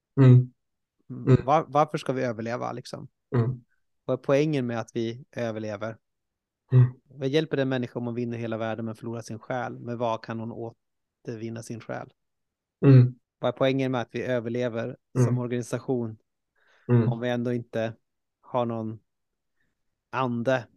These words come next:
Speaker 2: i oss som är annorlunda
Speaker 1: Mm.
Speaker 2: eller så?
Speaker 1: Mm. Mm.
Speaker 2: Då är det väl ingen poäng om inte den här,
Speaker 1: Nej.
Speaker 2: den här annorlunda anden verkar där i.
Speaker 1: Mm.
Speaker 2: Och
Speaker 1: Men
Speaker 2: får
Speaker 1: det
Speaker 2: göra,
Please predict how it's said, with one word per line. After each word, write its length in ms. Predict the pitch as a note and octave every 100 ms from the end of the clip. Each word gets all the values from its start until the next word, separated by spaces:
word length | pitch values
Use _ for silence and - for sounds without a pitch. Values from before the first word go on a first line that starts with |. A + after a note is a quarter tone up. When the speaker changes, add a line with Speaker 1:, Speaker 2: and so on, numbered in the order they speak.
| _ -
Speaker 2:
i 260 | B2+ A2
oss 120 | G#2+ -
som 280 | - A2
är 180 | G#2+ G#2+ -
annorlunda 640 | B2 A#2+ C3 B2 A2+ A2 -
Speaker 1:
Mm. 120 | C3+
Speaker 2:
eller 120 | A#2
så? 220 | A2+ - - B2
Speaker 1:
Mm. 220 | A2 A#2+ - _ _
Mm. 160 | A#2+ A#2 - _ _
Speaker 2:
Då 80 | C3+
är 60 | C3
det 60 |
väl 80 | B2
ingen 140 | A2+ G#2+
poäng 280 | A2 G#2+ A#2 _ _ _ _
om 140 | B2+
inte 180 | B2 A#2+
den 100 | A#2+
här, 100 | A2+ B2+ -
Speaker 1:
Nej. 100 | C#3
Speaker 2:
den 140 | B2+ A#2+
här 140 | A#2+
annorlunda 340 | A#2+ A#2 A#2
anden 420 | G2+ B2 A2+ A#2+ A#2
verkar 520 | A2+ A2 - - - -
där 380 | D3 C3 -
i. 200 | - B2 -
Speaker 1:
Mm. 340 | A#2+ A#2+ B2 _ _ _ _ _ _ _ - -
Speaker 2:
Och 160 | A#2+ -
Speaker 1:
Men 100 | B2+
Speaker 2:
får 80 | C3
Speaker 1:
det 60 |
Speaker 2:
göra, 200 | - -